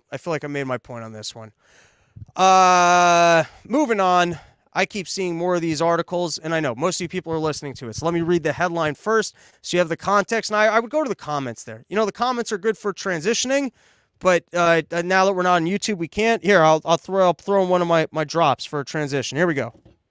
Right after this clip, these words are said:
"This is Bernie Sanders. I'm here to tell you that that was a brilliant point.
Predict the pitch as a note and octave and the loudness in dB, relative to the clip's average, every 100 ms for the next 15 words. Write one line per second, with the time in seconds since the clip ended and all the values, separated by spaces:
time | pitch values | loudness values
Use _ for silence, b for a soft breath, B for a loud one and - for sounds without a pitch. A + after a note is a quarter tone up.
0 | _ _ _ _ _ _ _ _ _ _ | _ _ _ _ _ _ _ _ _ _
1 | _ _ _ _ _ - _ _ _ _ | _ _ _ _ _ -20 _ _ _ _
2 | _ _ _ _ _ _ _ _ _ _ | _ _ _ _ _ _ _ _ _ _
3 | G#3 - E3 G3+ A3 G3 - A3 A#3 B3 | -16 -16 -14 -12 -12 -12 -10 -10 -8 -10
4 | G#3+ - _ _ D#3+ D#3+ E3 A3+ G3 E3 | -10 -20 _ _ -18 -16 -12 -14 -14 -18
5 | F3 A3+ B3 B3 _ - E3+ - G#3 _ | -14 -12 -14 -18 _ -18 -16 -12 -14 _
6 | _ F#3+ G3+ F3 F3 A#3 G#3+ - A3 G3+ | _ -18 -16 -14 -10 -8 -10 -12 -10 -10
7 | _ | _